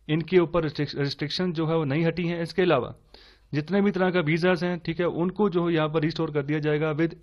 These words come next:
immediate effect। ओके, और साथ ही साथ अगर किसी की वीजा की वैलिडिटी एक्सपायर्ड हो गई है तो उसको दोबारा से जो है फ्रेश वीजा जो है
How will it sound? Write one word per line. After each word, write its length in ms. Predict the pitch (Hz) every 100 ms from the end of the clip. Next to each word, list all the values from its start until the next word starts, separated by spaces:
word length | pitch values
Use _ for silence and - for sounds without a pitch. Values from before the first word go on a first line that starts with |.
| 151
immediate 420 | 160 151 147 147
effect। 440 | 120 - 160 - - -
ओके, 220 | 135 156 - _ - - - _ _ 135
और 60 |
साथ 180 | 131 170 208
ही 60 |
साथ 200 | 185 151 - - _ -
अगर 260 | 135 170 214
किसी 300 | 208 190 202
की 180 | 190 202
वीजा 280 | 170 165 185
की 140 | 185
वैलिडिटी 380 | 160 165 151 175
एक्सपायर्ड 420 | 139 - 151 170
हो 140 | 180
गई 100 | 175
है 120 | 185 180
तो 120 | 170
उसको 240 | 165 180
दोबारा 300 | 160 143 170
से 160 | 175 170
जो 120 | 170
है 60 | 175
फ्रेश 320 | 170 165 170
वीजा 220 | 165 165
जो 160 | 147
है 100 | 127